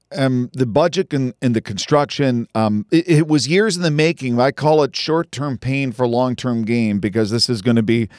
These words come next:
something that will benefit the region for decades and decades to come. For listeners who maybe don't understand, w-, what kind of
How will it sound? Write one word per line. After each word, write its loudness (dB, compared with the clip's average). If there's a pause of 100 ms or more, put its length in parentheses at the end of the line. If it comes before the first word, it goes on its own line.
(160)
something 0
that 4
will 4
benefit 0
the 0
region -2
for -4
decades -2
and -6
decades -4
to -4
come. -2
For 0
listeners -2
who -4
maybe -2 (320)
don't 0
understand, -2
w-, -4
what 0
kind 0
of -2